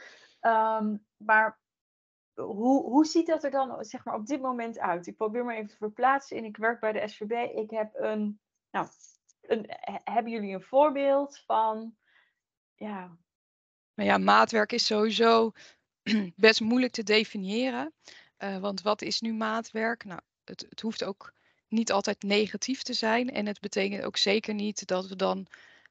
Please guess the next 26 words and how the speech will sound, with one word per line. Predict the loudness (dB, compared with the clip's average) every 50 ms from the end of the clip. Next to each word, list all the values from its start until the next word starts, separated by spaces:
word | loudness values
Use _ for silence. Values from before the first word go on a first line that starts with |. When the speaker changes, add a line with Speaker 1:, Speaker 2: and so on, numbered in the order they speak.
| _ _ _
Speaker 2:
afwijken | 4 4 4 4 4 4 4 4 4 0 -4 -10
van | -8 -8 -6 -6 -6 -8 -4 2
wet | 2 2 2 2
en | -2 -4
regelgeving. | -2 -2 -2 -2 -4 -6 -10 -8 -8 -8 -8 -8 -10 -10 -12 -12 -12 -16 _ _ -20 -20 -20 -20 _ _
Maar | -4 -2 0 0 0 -2 -6 -10
nou, | -12 -10 -10 -10 -10 -10
ja, | -10 -8 -6 -4 -4
wat | -4 -6 -6
Annemijn | -6 -8 -8 -6 -4 0 0 0 0 -2
zegt, | -4 -6 -8 -10
het | -12 -10 -8
moet | -8 -8 -6
wel | -4 -2 -2 -2 -2 -4
de | -4 -4
bedoeling | -4 -4 -2 0 2 4 4 4 2 0 -2
zijn | -2 -4 -4 -6 -8
van | -10 -10 -10 -8
die | -6 -4
wet | -2 -2 -2 -2
en | -6 -6
regelgeving. | -4 -2 -4 -4 -4 -8 -10 -8 -6 -4 -4 -4 -6 -8 -8
En | -8 -8 -8
soms | -6 -6 -6 -6 -8 -10
wringt | -6 -2 -2 -2 -2 -2 -2 -2
dat. | 0 0 0 -2 -4 -6